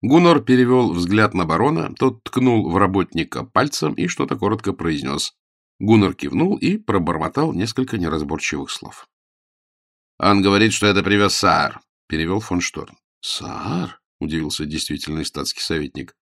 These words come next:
«А откуда это у Саара?» Гуннар молчал. «Неудачная выдумка», с лёгким сожалением заметил Нестор Васильевич. «Это улика, и улика важная.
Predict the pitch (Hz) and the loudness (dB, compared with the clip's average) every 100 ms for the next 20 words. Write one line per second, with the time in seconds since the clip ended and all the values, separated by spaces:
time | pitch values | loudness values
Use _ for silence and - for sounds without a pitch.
0 | _ - 76 78 - 113 80 73 64 - | _ -6 -6 -6 -4 -2 0 -2 -8 -8
1 | - - - 73 104 110 _ _ _ - | -8 -8 -10 -8 -10 -14 _ _ _ -6
2 | 110 160 143 104 113 110 107 - _ _ | -2 -2 -4 -4 -6 -6 -10 -12 _ _
3 | _ _ _ _ _ _ _ _ _ _ | _ _ _ _ _ _ _ _ _ _
4 | _ 90 113 117 120 123 104 - 85 85 | _ -2 2 4 4 2 2 -2 -4 -4
5 | 78 78 69 65 65 - - - - _ | -4 -4 -6 -8 -12 -14 -16 -16 -18 _
6 | - - 87 - 78 - 76 82 85 87 | -10 -2 -2 -2 -8 -6 -4 -2 0 0
7 | 87 76 78 78 - 73 71 - 71 67 | -2 -2 -6 -6 -8 -8 -8 -8 -8 -8
8 | - - - - _ _ _ _ _ - | -8 -12 -12 -14 _ _ _ _ _ -12
9 | 92 123 117 92 87 95 117 - 71 73 | -6 -2 -2 0 0 -2 -4 -10 -12 -10
10 | 69 73 92 98 71 - 104 - - | -8 -4 -4 -6 -10 -8 -10 -10 -14